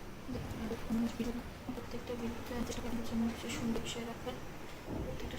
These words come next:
সুন্দর বিষয়কে আপনারা যেভাবে গুরুত্ব সাথে দেখেন, এজন্য মূলত আপনাদের সাথে শেয়ার করা হয়।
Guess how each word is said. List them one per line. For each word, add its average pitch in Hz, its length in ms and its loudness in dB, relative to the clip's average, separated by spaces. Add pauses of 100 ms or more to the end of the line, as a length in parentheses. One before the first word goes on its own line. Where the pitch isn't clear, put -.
সুন্দর 233 220 4 (100)
বিষয়কে 240 260 0
আপনারা 226 160 6
যেভাবে 233 180 2
গুরুত্ব - 200 2
সাথে 240 160 0
দেখেন, 254 120 0 (1700)
এজন্য 233 320 0
মূলত 233 160 2
আপনাদের 226 200 -2
সাথে 240 120 -2
শেয়ার 226 140 -2
করা 247 180 -4
হয়। 247 120 -4